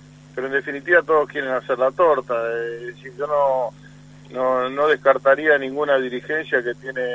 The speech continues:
el rugby cordobés, porque los conozco casi todos y sé que todos han sido útiles en su momento cuando les tocó conducir. A veces, eh,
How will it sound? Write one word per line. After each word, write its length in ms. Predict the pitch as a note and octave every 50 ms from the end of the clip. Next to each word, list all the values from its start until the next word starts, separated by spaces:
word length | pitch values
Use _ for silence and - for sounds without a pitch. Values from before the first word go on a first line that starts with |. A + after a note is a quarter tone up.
| A#2+ A#2+ A#2 A2+ A2+ A#2 B2 - - -
el 600 | A#2+ A#2 A2+ A#2 A#2 A#2 A2+ A2+ A2 A2+ A2 A2
rugby 400 | - B2 C#3 C#3 C#3 C3+ C3 B2
cordobés, 580 | - B2+ A#2+ A#2+ B2 B2+ C3+ E3 F#3+ G3+ F#3 - - - - - - -
porque 800 | - A2+ - - - - A#2+ B2 A#2+ A#2+ A#2+ A#2+ A#2+ A#2 A#2 A2+
los 140 | A2+ A#2 A2 -
conozco 460 | - C3 C3+ D3 C#3+ - - C3 A#2
casi 280 | - A2+ A2+ - B2
todos 440 | - - D3 E3 F3 E3+ E3+ D3+ C#3+
y 60 | A#2+ - -
sé 120 | C3+ C3+
que 120 | A#2+ B2 B2+
todos 240 | - C3+ C3+ C3+ C3+
han 160 | C3+ B2 A#2
sido 320 | - - C3 C3 B2+ B2
útiles 460 | C#3 D#3 D3+ D3+ D3 D3 D3 C#3 C3+ - - - - - - - - - - - - -
en 340 | - B2 B2+ C3 C3 C3 B2
su 160 | - - C3
momento 380 | B2+ C3 C3+ D3+ D#3+ D#3+ D#3+ D3
cuando 180 | C3+ B2+ B2
les 160 | A#2 A#2 A#2 -
tocó 260 | B2+ B2 B2+ C#3+ B2+
conducir. 560 | C3+ C3+ C3 C3 B2+ - F#3+ F3+ D3+ - - - - - - - - - - - -
A 120 | - B2+ C#3
veces, 480 | D#3+ F3+ F3+ - F3 E3+ E3 D#3 C#3+ - -
eh, 260 | C#3+ C#3+ C#3 C3+ C3+